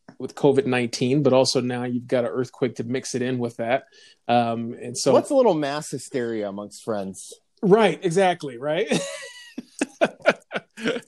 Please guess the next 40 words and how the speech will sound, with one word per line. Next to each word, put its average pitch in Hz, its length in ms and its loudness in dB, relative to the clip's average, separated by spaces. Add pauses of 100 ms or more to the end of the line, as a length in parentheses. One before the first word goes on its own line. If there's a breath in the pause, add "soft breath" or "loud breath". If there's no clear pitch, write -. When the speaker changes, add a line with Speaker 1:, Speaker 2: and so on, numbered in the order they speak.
(440 loud breath)
Speaker 1:
Yeah, 180 380 0
it 180 120 -6
was, 170 220 -8
uh, 143 240 0
it's, 151 220 -10
it's 170 180 -12
kind 190 180 -2
of 165 120 -4
a, 139 220 -2 (120)
it's - 80 -20
kind 175 160 -2
of 160 100 -6
thing, 147 220 -6
just 135 200 -14
k-, - 120 -16
staying 165 340 -6
grounded. 147 440 -4
It's 143 140 -8
kinda 143 260 -10
hard 139 180 -6
to 135 60 -14
focus 131 340 -6
a - 20 -10
little 131 120 -6
bit 123 180 -8
today, 131 320 -2
but, 127 340 -8
uh, 120 180 0
we're 135 100 -2
thanking 139 360 -6
God 131 360 0
and 131 80 -4
just 123 240 -8
knowing 135 240 -2
that, 127 160 -4 (420 soft breath)
hey, 143 120 0
God's 139 340 0
in 147 100 -2
control, 151 680 0
and, 123 140 -4